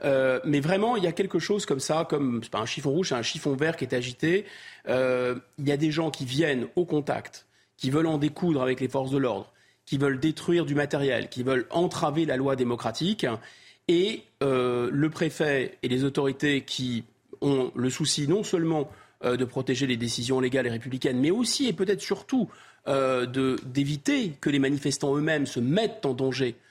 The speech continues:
Parce qu'il faut bien comprendre, et c'est l'une des difficultés, euh, de cette, euh, de ce genre de, d'événement, c'est que vous avez des familles entières, vous avez des tas de gens qui sont, euh, tout à fait convaincus par la noblesse et la justesse de la cause,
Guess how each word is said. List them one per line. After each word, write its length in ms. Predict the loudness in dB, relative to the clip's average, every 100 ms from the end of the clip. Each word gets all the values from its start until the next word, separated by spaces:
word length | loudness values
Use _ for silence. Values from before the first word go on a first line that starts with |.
| -20 -8 -4
Parce 160 | 0
qu'il 200 | 0 0
faut 100 | 0
bien 140 | 0 0
comprendre, 380 | -2 0 0
et 60 | 0
c'est 160 | 0 0
l'une 240 | 0 0
des 80 | 0
difficultés, 680 | -4 -6 -4 -2 0 -2 -4 -16 -20 _ -2
euh, 220 | 0 0
de 160 | -2
cette, 460 | -4 -2 -4 -4 -2
euh, 340 | -2 -2 -4
de 100 | -6
ce 120 | -4 0
genre 200 | 2 2
de, 100 | 0
d'événement, 580 | -2 0 2 2 -2 -6 -18 -4
c'est 140 | -2
que 60 | 2
vous 140 | 2
avez 360 | 2 0 -2 -6 _ -20 -4
des 340 | 0 0 0 -4
familles 580 | -2 0 2 2 0 -2
entières, 460 | -2 0 2 2 2
vous 100 | 0
avez 140 | 0
des 120 | -2 0
tas 120 | -2
de 60 |
gens 400 | 0 0 2 2
qui 100 | 0
sont, 300 | -2 0 2
euh, 100 | 0 -2 -10 _
tout 100 | -2
à 100 | -2
fait 140 | 0 0
convaincus 640 | 0 2 0 0 -2 0
par 140 | 0
la 100 | 2
noblesse 400 | 2 2 0 0
et 40 | -2
la 80 | -2
justesse 440 | -4 -2 -2 -2
de 60 | -2
la 100 | -2
cause, 480 | 0 2 2 0